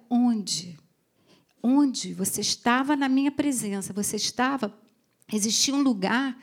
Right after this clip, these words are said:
que eu coloquei aqui, que Adão deveria estar, e que ele saiu daquele lugar." O que, é como se Deus falasse assim, "Adão, o que que houve? Nós estávamos indo tão bem,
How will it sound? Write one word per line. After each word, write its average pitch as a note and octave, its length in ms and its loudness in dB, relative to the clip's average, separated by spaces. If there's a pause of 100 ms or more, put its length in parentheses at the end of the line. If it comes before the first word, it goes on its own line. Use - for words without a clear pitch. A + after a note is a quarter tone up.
que - 60 -4
eu F3+ 40 -2
coloquei G3 360 -2
aqui, C4 320 -6 (280)
que B3+ 100 2
Adão A#3+ 380 2
deveria D4 400 0
estar, F#3 560 -6 (500)
e A3 60 0
que A#3 200 0
ele A#3+ 140 2
saiu C4+ 400 -2
daquele B3 320 -6
lugar." G3+ 400 -6 (220)
O B3 100 2
que, - 240 -12
é A#3 60 0
como C4+ 180 -2
se C4+ 120 -4
Deus C#4 160 -2
falasse C4 260 -4
assim, - 200 -8
"Adão, A#3 360 -2
o A3 60 -6
que - 200 -2
que E4 240 -2
houve? D#3+ 600 -2 (340)
Nós G#3+ 200 2
estávamos A3 640 -2
indo C4 220 -2
tão D4 340 -2
bem, C4+ 380 -2